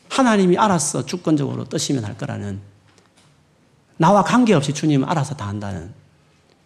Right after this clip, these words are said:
그게 대단히 하나님을 높임 갖고 주권 인자는 같이 보이지만 그 인격적인 하나님, 처음부터 프리윌을 주신 그 하나님의 그 본 마음을 전혀 모르는 거죠.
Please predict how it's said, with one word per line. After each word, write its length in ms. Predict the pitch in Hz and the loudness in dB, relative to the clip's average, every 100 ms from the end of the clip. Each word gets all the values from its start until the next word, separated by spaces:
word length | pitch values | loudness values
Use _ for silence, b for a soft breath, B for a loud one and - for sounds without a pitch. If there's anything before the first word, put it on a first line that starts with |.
| _ _ | _ _
그게 200 | - 143 | -6 -4
대단히 420 | 147 131 127 180 196 | -2 -2 0 2 4
하나님을 380 | 220 180 170 | 4 4 4
높임 280 | 156 175 170 | 4 2 2
갖고 260 | 143 131 143 | 0 -2 -6
주권 300 | - 170 151 | -8 -4 0
인자는 280 | 151 143 123 | 2 0 -2
같이 160 | 120 127 | -6 -10
보이지만 880 | 113 113 113 117 98 117 113 - - _ _ _ _ _ _ b b | -8 -8 -8 -10 -8 -6 -6 -8 -14 _ _ _ _ _ _ b b
그 140 | - - | -4 4
인격적인 560 | 277 277 269 180 160 | 4 4 0 2 2
하나님, 580 | 151 165 139 135 120 113 - _ _ _ _ | 2 2 0 0 -4 -8 -18 _ _ _ _
처음부터 400 | - 302 269 190 | 2 4 4 2
프리윌을 680 | 147 262 247 285 269 202 143 | 0 2 6 8 8 6 4
주신 380 | 143 - 139 131 | 0 0 0 0
그 80 | |
하나님의 540 | 170 262 214 156 139 - B B _ | 0 2 2 2 0 -2 B B _
그 180 | 240 - | -4 2
본 240 | 262 302 | 4 6
마음을 460 | 214 110 143 131 110 | 6 4 0 0 0
전혀 280 | - 214 311 | 4 6 6
모르는 380 | 151 113 120 | 2 -2 -6
거죠. 340 | 98 - 57 | -8 -12 -14